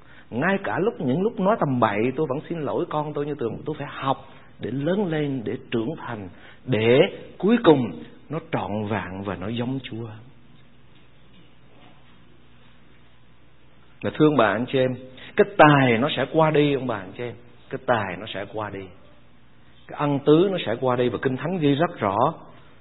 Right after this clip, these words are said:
ân tứ nói tiếng lạ, nói tiên tri sẽ qua đi hết. Nhưng chỉ có ba điều còn lại thôi. Điều thứ nhất và quan trọng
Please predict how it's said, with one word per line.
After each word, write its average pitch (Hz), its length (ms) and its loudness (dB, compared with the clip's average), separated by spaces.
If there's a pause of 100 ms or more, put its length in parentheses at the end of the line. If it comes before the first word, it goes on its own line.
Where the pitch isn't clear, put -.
(220)
ân 131 220 -4
tứ 147 220 2
nói 160 200 -2
tiếng 170 180 0
lạ, 92 300 -4
nói 127 220 -4
tiên 151 320 0
tri 147 120 4 (180)
sẽ 110 120 -4
qua 143 180 2
đi 143 140 0
hết. 170 220 0 (420)
Nhưng 151 260 0
chỉ 135 80 0
có 196 120 4
ba 202 420 6
điều 156 320 10
còn 143 220 6
lại 113 320 2 (100)
thôi. 170 300 4
Điều 127 180 2
thứ 175 60 0
nhất 240 280 0
và 131 100 2 (300)
quan 214 240 8
trọng 127 120 0